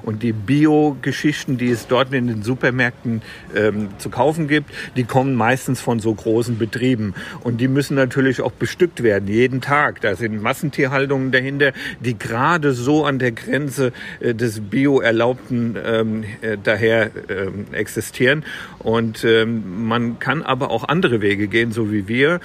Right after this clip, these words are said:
Wir haben uns eben unserer Region der Rhön verschrien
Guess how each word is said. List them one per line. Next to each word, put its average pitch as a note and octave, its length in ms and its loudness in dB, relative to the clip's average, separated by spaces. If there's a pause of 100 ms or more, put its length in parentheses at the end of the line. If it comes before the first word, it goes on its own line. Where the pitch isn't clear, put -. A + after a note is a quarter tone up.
(200)
Wir A#2 280 0
haben B2 160 0
uns A#2 160 -4
eben A#2+ 240 0
unserer A2+ 300 -2
Region A2 600 0
der G#2 240 0
Rhön C3 240 4
verschrien E3+ 680 -2